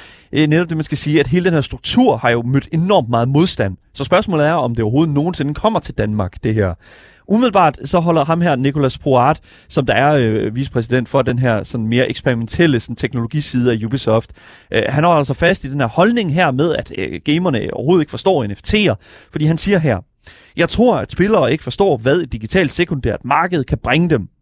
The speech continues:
For nu, på grund af den nuværende situation og kontekst af N F T'er, tror spillere faktisk, øh, undskyld virkelig,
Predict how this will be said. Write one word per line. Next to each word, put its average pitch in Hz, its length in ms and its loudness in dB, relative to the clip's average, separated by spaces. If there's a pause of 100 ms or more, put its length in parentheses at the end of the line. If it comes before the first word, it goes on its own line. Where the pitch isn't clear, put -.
(120)
For 160 120 0
nu, 180 260 2 (280)
på 139 80 -4
grund 143 240 -2
af 95 80 -2
den 101 140 -4
nuværende 120 460 0
situation 113 500 -4
og 95 80 -8
kontekst 165 540 -2 (220)
af 120 300 0
N 101 60 -4
F - 120 -16
T'er, 208 580 -2
tror 226 220 2
spillere 165 380 0
faktisk, 139 460 -4 (300)
øh, 139 80 0
undskyld 160 360 -2
virkelig, 156 320 0